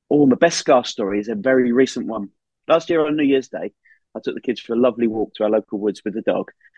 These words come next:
And me being me, I challenged them both to climb a tree. And it was a tree that was, like, one of these trees that's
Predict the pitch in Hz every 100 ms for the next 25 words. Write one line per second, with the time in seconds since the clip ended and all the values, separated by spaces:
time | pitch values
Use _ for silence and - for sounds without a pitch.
0 | _ _ 101 110 107 107 - 87 - 131
1 | 135 117 117 113 113 104 101 - - 143
2 | 135 120 113 104 110 _ 117 127 113 -
3 | 151 110 - _ _ _ _ _ - 120
4 | 117 113 - - 165 127 110 98 107 113
5 | 117 117 117 - 123 113 110 -